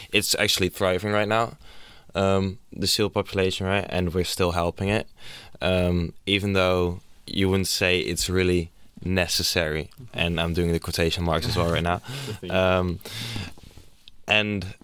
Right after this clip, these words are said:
Speaker 1: um, the same thing goes for, like, eating, um, uh,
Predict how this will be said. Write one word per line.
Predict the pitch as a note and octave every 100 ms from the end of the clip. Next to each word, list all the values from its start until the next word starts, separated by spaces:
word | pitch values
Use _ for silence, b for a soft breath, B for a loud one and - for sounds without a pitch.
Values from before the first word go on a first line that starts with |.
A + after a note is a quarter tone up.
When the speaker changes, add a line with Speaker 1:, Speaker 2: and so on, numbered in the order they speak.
| -
Speaker 1:
um, | F#2+ G2 G2 F#2 F2+ - - - - -
the | -
same | F#2+ B2 B2
thing | A#2+
goes | G#2 G2+ F#2
for, | - F#2+
like, | F#2 F2+ - - - -
eating, | G#2 G#2 G2 F#2+ F#2 - -
um, | E2+ F2+ F2 F2 F2 F2 F2 - - - - - -
uh, | F2 E2 E2 E2